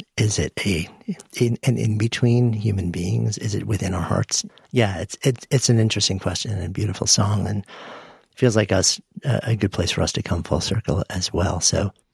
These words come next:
in this Container of Good Life project, if I offer up the phrase, "to live a good life," what comes up?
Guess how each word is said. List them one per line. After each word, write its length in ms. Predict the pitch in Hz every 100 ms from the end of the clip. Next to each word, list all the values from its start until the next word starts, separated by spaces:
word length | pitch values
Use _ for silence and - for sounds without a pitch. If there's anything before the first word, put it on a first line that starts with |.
| _ _ -
in 80 |
this 160 | 98 85
Container 360 | 98 - 87 80
of 120 | 90
Good 120 | 76
Life 200 | 73 -
project, 520 | - - - - - - _ _ 185
if 180 | 113
I 120 | 104 101
offer 200 | 98 95
up 120 | -
the 60 | 104
phrase, 440 | - 82 85 - -
"to 100 | -
live 180 | 95 92
a 80 | 85
good 180 | 90 87
life," 380 | 85 82 - _ _ _ _ -
what 160 | 101
comes 200 | - 113
up? 160 | 110